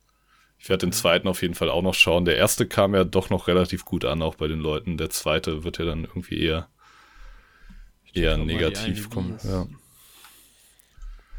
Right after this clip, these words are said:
Speaker 1: Aber
Speaker 2: Fantastic.
Speaker 1: ja, es soll ja auch noch irgendwie ein weiterer Teil kommen. Ich glaub, es ist sogar noch ein vierter geplant, bin ich mir aber nicht sicher. Dritter soll auf jeden Fall noch kommen.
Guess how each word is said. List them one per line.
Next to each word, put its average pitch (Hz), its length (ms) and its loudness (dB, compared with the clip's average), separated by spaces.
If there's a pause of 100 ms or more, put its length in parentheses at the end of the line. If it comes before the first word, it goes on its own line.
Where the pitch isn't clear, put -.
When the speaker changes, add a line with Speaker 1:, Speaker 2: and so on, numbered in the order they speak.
(520)
Speaker 1:
Aber 87 320 0
Speaker 2:
Fantastic. 120 880 -10
Speaker 1:
ja, 113 80 4
es - 140 -4
soll 90 180 4
ja 92 100 6
auch 87 220 2
noch 98 200 -6 (140)
irgendwie 95 380 -6
ein 82 320 -6 (640)
weiterer 82 420 -2
Teil 76 260 -2
kommen. 87 380 -8 (1120)
Ich - 80 -20
glaub, - 160 -6
es - 80 -10
ist - 60 -4
sogar 78 240 0
noch 76 120 -4
ein 78 80 -8
vierter 87 380 -2
geplant, 78 640 -8
bin 80 100 -8
ich - 120 -8
mir 78 80 -2
aber 80 140 -4
nicht - 160 -10
sicher. 90 340 -6 (1080)
Dritter 90 340 -2
soll 80 220 -2
auf - 160 -4
jeden 80 160 -4
Fall 78 200 -2
noch 80 140 -6
kommen. 87 300 -10